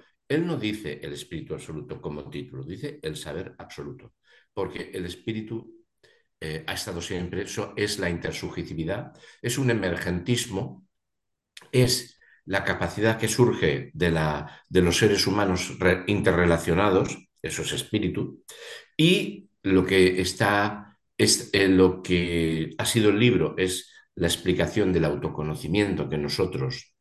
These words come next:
eh, espíritu, eh, vamos adquiriendo de nosotros mismos, espíritu productivo, espíritu práctico, y en estos momentos, en este capítulo, ye-, el ser humano llega a saber que el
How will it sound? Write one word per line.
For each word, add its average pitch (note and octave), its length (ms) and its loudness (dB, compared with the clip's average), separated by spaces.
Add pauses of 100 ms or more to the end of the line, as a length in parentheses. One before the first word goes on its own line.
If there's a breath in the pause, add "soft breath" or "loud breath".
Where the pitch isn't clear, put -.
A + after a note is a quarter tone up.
(560)
eh, C#2+ 540 -4
espíritu, F2 760 0 (540 soft breath)
eh, D#2 240 -2
vamos F#2 340 0
adquiriendo F#2 580 2
de C#2+ 100 -2
nosotros D2+ 500 -4
mismos, F2+ 500 0 (720 soft breath)
espíritu C2+ 380 -2
productivo, C#2 580 0
espíritu C#2+ 420 -2
práctico, E2+ 600 2 (420 loud breath)
y F3 320 8
en G2+ 120 6
estos A2 240 6
momentos, C3 580 8
en F2+ 80 4
este F2+ 180 2
capítulo, A2 560 2 (300 loud breath)
ye-, F2+ 320 4
el F2 160 4
ser G2+ 220 4
humano G#2 460 2
llega G#2 440 2
a - 140 -6
saber G#2 520 4
que F2 180 4
el E2 320 2